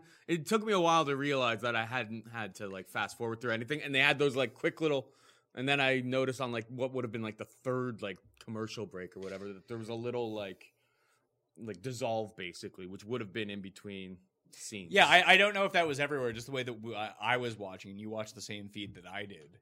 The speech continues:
Speaker 1: Yeah.
Speaker 2: Uh, but usually, instead of fast forwarding, I just hit the jump thirty-six times, and then it goes straight to the next one. That's
Speaker 1: Yeah.
Speaker 2: usually the standard commercial break. But they went back to back to back in terms of segments.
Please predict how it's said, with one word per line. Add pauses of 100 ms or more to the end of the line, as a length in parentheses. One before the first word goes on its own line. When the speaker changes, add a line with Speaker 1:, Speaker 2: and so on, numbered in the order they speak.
(120)
Speaker 1:
Yeah.
Speaker 2:
Uh, (180)
but
usually, (640)
instead
of
fast
forwarding,
I
just
hit
the
jump
thirty-six
times,
and
then
it
goes
straight
to
the
next
one.
That's
Speaker 1:
Yeah.
Speaker 2:
usually
the
standard
commercial
break. (300)
But
they
went
back
to
back
to
back
in
terms
of
segments.